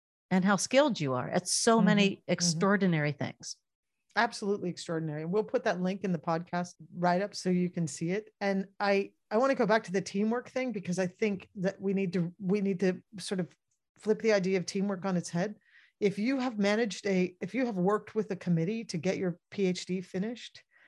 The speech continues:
Speaker 2: if you have worked with your department to get tenure, if you have done, navigated a collaborative project, anything, if you've written, if you've co-written a, an article,
Speaker 1: Mm-hmm.
Speaker 2: right? The collaboration, if you have,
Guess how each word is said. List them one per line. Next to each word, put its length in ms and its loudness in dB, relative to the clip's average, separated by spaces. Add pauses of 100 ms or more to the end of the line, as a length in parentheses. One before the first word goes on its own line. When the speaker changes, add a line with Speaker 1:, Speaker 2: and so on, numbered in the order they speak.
(140)
Speaker 2:
if 160 -6
you 80 2
have 120 2
worked 280 -2
with 160 -6
your 100 0
department 560 -2
to 60 -8
get 260 -2
tenure, 460 -2 (420)
if 180 -2
you 120 2
have 340 0
done, 420 2
navigated 840 2 (460)
a 260 -2 (180)
collaborative 720 2
project, 600 -2 (100)
anything, 640 0
if 120 -6
you've 180 -6
written, 260 -2
if 180 -6
you've 200 -6
co-written 840 0 (480)
a, 360 2
an 120 2
article, 600 -2 (640)
Speaker 1:
Mm-hmm. 260 -2 (440)
Speaker 2:
right? 360 0
The 100 0
collaboration, 880 2
if 200 0
you 160 4
have, 240 2